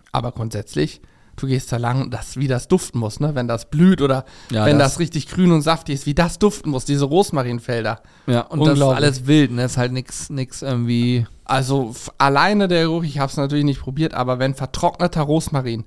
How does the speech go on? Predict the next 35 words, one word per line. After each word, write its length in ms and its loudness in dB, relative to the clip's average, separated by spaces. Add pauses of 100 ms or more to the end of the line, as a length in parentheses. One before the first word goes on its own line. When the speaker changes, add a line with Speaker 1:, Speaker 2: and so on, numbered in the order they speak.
(120)
Speaker 1:
intensiver 680 2
riecht 220 -6
als 200 -4
bei 80 0
uns 300 -2
einer 280 2
aus 100 0
dem 100 -4
Supermarkt, 560 -2
dann 160 0
weißt 320 0
du, 60 -6
was 180 -2
das, 800 -10
Speaker 2:
Ja, 140 -4
Speaker 1:
wie 40 -2
es 120 -4
sein 200 4
Speaker 2:
geil. 80 2
Speaker 1:
muss, 180 -4
wenn 160 -2
der 100 -4
frisch 280 -8
ist, 160 -10
ne? 160 -4 (260)
Speaker 2:
Ja, 140 -6
das 180 -6
ist 60 -20
richtig 260 -10
geil. 120 -14
Speaker 1:
Ah, 140 0
das 260 -8
war 140 -8
schon 200 -8
echt. 380 -8